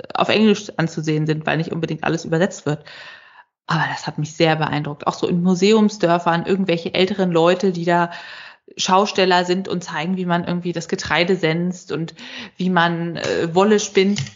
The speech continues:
Die können einfach mal übers Getreidesensen auf Englisch, äh, sprechen und erklären, das ist Hafer und das ist Roggen und so weiter und können das auf Englisch. Wow.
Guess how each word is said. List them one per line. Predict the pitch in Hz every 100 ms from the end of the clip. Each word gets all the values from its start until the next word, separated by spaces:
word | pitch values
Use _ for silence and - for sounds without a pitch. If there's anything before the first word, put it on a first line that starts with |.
| _ _ _
Die | -
können | - 220
einfach | 135 156 160
mal | 175 170
übers | 208 - - -
Getreidesensen | 185 - - 143 160 160 180 190
auf | - 214
Englisch, | - 359 381 - -
äh, | -
sprechen | 196 - 170 185 175
und | 170 165
erklären, | 180 208 190 208
das | 196
ist | 190 -
Hafer | 151 175 220 214 220 220
und | 180
das | 180
ist | 180 175
Roggen | 160 175 202 202 220
und | 202 185
so | 175
weiter | 160 170 240
und | 202 190
können | 180 165
das | 165
auf | 185 -
Englisch. | 247 202 156 - _ _ _ _ _ _ _
Wow. | 160 214 202 - -